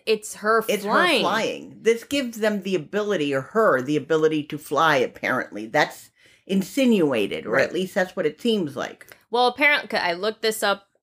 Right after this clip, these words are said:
Speaker 1: after we watched the movie. This was a quote-unquote witchcraft ritual that they needed, you know, pure, you know, child blood to do that with a ritual to help them,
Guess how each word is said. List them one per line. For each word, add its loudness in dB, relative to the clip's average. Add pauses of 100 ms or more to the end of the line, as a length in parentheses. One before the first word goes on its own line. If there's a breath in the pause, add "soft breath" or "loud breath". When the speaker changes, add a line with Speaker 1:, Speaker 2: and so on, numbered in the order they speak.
Speaker 1:
after 0
we -6
watched -8
the -6
movie. -6 (220 loud breath)
This 0
was 2
a 2 (160)
quote-unquote -2
witchcraft -2 (100)
ritual 0
that -4
they -4
needed, -2 (180)
you -12
know, -6
pure, 2 (140)
you -10
know, -8
child 2
blood 2 (720)
to -6
do -2
that 2
with 0
a -2
ritual 0
to -12
help -2 (680)
them, 0